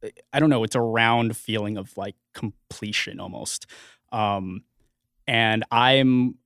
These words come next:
constantly in pursuit of those just because, you know, my, my childhood is,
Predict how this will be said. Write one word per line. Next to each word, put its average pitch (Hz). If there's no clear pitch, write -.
constantly 135
in 117
pursuit 110
of 107
those 104
just -
because, 104
you 131
know, 113
my, 117
my 123
childhood 113
is, -